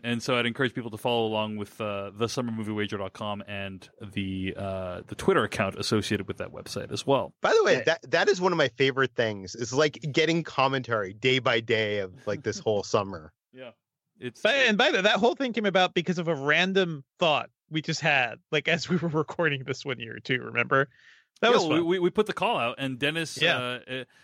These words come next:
Speaker 1: exceeded our expectations. Uh,
Speaker 3: Oh,
Speaker 1: many, many people chimed in
Speaker 3: it's
Speaker 1: with, like,
Speaker 4: Yeah.
Speaker 1: m-, m-, many people, like Paul Baker also, uh, created a version, but, like, Dennis has, uh, demonstrated a firm commitment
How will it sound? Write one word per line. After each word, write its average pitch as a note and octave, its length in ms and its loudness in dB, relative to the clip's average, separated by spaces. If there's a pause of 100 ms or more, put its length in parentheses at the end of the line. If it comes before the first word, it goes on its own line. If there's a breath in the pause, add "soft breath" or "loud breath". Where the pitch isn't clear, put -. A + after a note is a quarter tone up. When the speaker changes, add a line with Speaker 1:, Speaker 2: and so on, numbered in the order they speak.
(160 soft breath)
Speaker 1:
exceeded D#3 520 -6
our C#3 120 2
expectations. C3+ 800 -6
Uh, B2 140 -4
Speaker 3:
Oh, C3 180 6
Speaker 1:
many, G#3 200 2
many A3+ 240 4
people D3 240 -2
chimed C3+ 300 -2
in B2+ 80 4
Speaker 3:
it's B2 100 0
Speaker 1:
with, A#2+ 320 -4 (260 soft breath)
like, D#3+ 140 4
Speaker 4:
Yeah. A#2+ 100 0
Speaker 1:
m-, D#3 100 -12 (200)
m-, E3+ 60 -14
many G3+ 220 2
people, G#3+ 340 4
like C#3+ 180 0
Paul D#3+ 180 2
Baker D3+ 320 4
also, C#3+ 480 2
uh, B2 440 2 (440)
created D3 320 4
a C#3 60 2
version, C#3 400 4
but, B2+ 120 0
like, A#2+ 220 2 (420 loud breath)
Dennis G3 380 4
has, C#3+ 580 0
uh, C#3 300 -2
demonstrated D#3 560 4
a C3 220 2
firm F3+ 300 2
commitment C#3+ 760 0